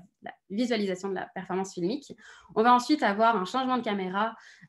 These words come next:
euh, avec une, une coupe franche et on va passer au gros plan sur le père qui est dans la salle à manger et ensuite le père va se lever pour aller,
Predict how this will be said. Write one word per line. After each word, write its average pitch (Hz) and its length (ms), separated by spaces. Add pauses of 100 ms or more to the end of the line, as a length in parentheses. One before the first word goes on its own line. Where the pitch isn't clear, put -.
euh, 175 40
avec 165 320
une, 180 160
une 170 200
coupe 247 180
franche 240 500
et 185 80
on 175 60
va 170 100
passer 175 300
au 185 160
gros 180 200
plan 240 200
sur 214 140
le 175 140
père 233 260
qui 233 100
est 226 40
dans 226 80
la 185 100
salle 185 160
à 175 40
manger 175 360
et 254 60
ensuite 180 280
le 185 120
père 220 220
va 185 100
se 214 160
lever 208 340
pour 185 140
aller, 175 320